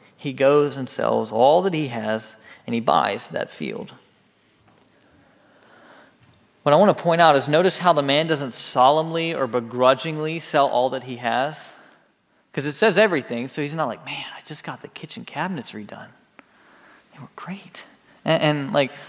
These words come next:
I just got all this stuff for Christmas, and I <laughs> haven't even gotten to open it yet." Like, no! How does he do it?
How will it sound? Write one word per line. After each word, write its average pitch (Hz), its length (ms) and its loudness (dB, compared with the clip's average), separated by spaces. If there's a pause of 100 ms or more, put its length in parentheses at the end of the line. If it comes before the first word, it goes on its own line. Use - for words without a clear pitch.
I 143 100 2
just 160 220 -2
got 175 80 4
all 139 140 6
this 110 120 -8
stuff - 280 -2
for - 80 -12
Christmas, 233 640 -4
and 139 80 -2
I 120 60 0
<laughs> 143 100 -6
haven't - 200 -6
even 131 160 -6
gotten - 240 -4
to - 120 -10
open 202 260 0
it 254 120 -4
yet." 214 320 2
Like, 156 240 4 (400)
no! 190 580 6 (720)
How 247 180 2
does 285 120 2
he 277 100 0
do 269 260 -2
it? 165 220 4